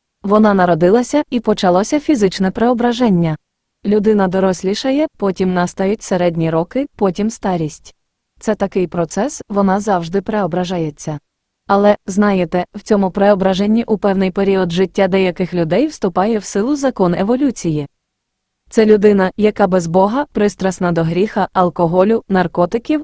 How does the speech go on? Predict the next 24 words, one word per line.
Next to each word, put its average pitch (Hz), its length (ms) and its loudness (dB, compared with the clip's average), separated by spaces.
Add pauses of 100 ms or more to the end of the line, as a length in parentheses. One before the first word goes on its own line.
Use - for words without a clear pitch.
якогось 202 500 0
такого 175 400 0
гріха, 196 500 0
що - 240 -4
спотворює 202 640 0
зовнішність 185 680 0
людини. 226 440 0 (800)
І 208 120 2
вона 208 280 2
входить 196 480 -2
у 214 80 -4
цей 185 220 -2
процес 185 580 -2
деградації. 220 920 -2 (460)
Ми, 208 300 2
звісно, 190 600 -2
говоримо, 190 680 0
що - 220 -6
еволюції 185 640 0
немає, 175 580 0
бо 185 180 0
людину 190 380 0
створив 180 440 -2
Бог, 196 300 0